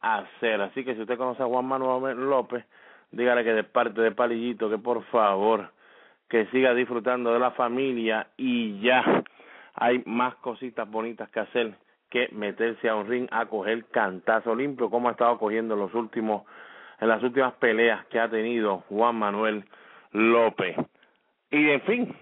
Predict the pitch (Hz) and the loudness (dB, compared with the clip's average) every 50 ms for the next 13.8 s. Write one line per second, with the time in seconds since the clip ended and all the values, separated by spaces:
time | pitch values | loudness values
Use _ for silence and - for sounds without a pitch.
0 | - - - - 98 92 92 95 110 123 127 143 123 120 120 120 120 113 110 104 | -20 -8 -4 -2 -2 0 0 0 0 2 2 2 2 2 2 0 0 -2 -2 -2
1 | 101 110 160 202 208 202 196 - - 107 98 95 104 113 123 135 131 123 123 120 | 0 2 2 2 2 0 -2 -4 -4 -2 -2 0 0 0 0 0 0 0 0 0
2 | 117 113 98 - 160 180 - - 127 110 104 95 95 92 123 131 135 _ 143 113 | 0 -2 -4 -6 -8 -8 -8 -10 -10 -8 -8 -10 -10 -10 -12 -12 -10 _ -10 -10
3 | 104 101 - _ - 120 123 - - _ _ _ _ _ - - - _ _ _ | -10 -12 -12 _ -2 -2 -2 -2 -6 _ _ _ _ _ -20 -20 -20 _ _ _
4 | 101 107 110 113 127 143 160 156 139 139 127 123 110 113 110 107 113 120 127 139 | -14 -10 -6 -2 -2 0 -2 -2 0 0 0 0 0 0 -2 -2 0 0 0 0
5 | 139 135 123 - _ _ _ _ _ _ _ _ _ _ - 135 139 131 - 135 | -2 -4 -6 -10 _ _ _ _ _ _ _ _ _ _ -2 -2 0 0 0 0
6 | 127 123 123 160 180 175 139 113 117 107 - - 117 123 135 131 120 110 - - | 0 0 0 0 0 0 0 0 -2 -4 -2 -2 -4 -4 -2 -2 -2 -4 -2 -2
7 | 120 127 143 147 131 135 139 135 123 113 113 120 135 131 - _ - - - _ | 0 2 2 2 2 2 0 0 0 0 0 0 0 -2 -4 _ -20 -20 -20 _
8 | _ - - 110 113 - 127 120 - - 127 139 139 131 - 131 139 143 135 120 | _ -2 0 0 2 0 -2 -2 0 0 2 2 2 0 -2 -2 -2 -2 0 0
9 | 120 110 104 101 101 - 131 127 - _ - 143 135 127 123 120 117 113 110 107 | 0 0 -2 -2 -4 -4 -4 -4 -4 _ 0 2 4 4 4 6 6 6 4 4
10 | 104 104 101 95 - - 143 127 127 117 123 147 139 - - 127 120 - 139 127 | 2 2 0 -2 -4 -6 -4 0 2 2 4 2 2 0 0 -2 -4 -2 -4 -4
11 | 110 110 120 127 127 120 104 - _ - - - - _ _ _ _ _ - 120 | -2 0 -2 -2 -2 -4 -8 -14 _ -20 -20 -20 -20 _ _ _ _ _ -6 -6
12 | 131 123 - 123 120 117 - 135 135 131 123 117 107 110 127 135 135 127 117 110 | -4 0 0 0 0 2 2 2 4 4 4 4 4 2 2 0 0 2 0 0
13 | 107 - - 131 120 101 - 131 147 170 165 135 - - 107 | 0 -2 -4 -6 -6 -4 0 0 2 2 0 -2 -4 -8 -10